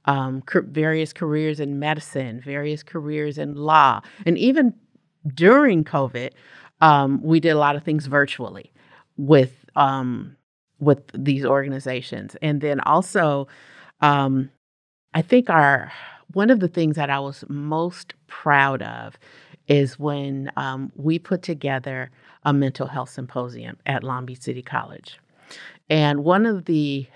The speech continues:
things about that that was just so awesome, we had girls that had graduated from our Long Beach schools that were in Female Leadership Academy.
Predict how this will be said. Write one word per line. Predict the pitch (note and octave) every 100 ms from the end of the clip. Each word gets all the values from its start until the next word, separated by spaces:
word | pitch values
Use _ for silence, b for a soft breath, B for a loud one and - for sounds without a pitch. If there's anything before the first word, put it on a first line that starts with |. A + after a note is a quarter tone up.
| B
things | _ - F3+ E3+
about | D3+ C#3+ D3
that | C#3+ C#3
that | D3 -
was | C#3+
just | - C#3+ - -
so | F3 E3 -
awesome, | C3+ D3 - C3 B2 B2+ B B B B
we | - E3 G3+
had | G#3+ - F3+ E3 D#3+ -
girls | - D3+ D3+ D3+ D3+ D3
that | D#3 C#3+
had | C#3+ C#3 - _ _
graduated | C#3+ D3+ E3+ F3 D3 C3+ C3+ C3+ - _
from | _ F3 F3+ F#3
our | - C#3+
Long | C#3+ C#3
Beach | C3+ C3+
schools | - - C#3 C3+
that | - C3+
were | C3+ C3+ -
in | - F3 F3+ F#3
Female | - D#3 C#3 C3+
Leadership | C3 C3 C3 C3 B2
Academy. | - C#3 C3 B2+ C3